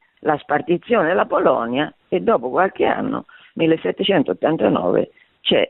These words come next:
la, lo scoppio in Francia della rivoluzione.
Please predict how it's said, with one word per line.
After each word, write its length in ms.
la, 340
lo 140
scoppio 560
in 140
Francia 680
della 400
rivoluzione. 880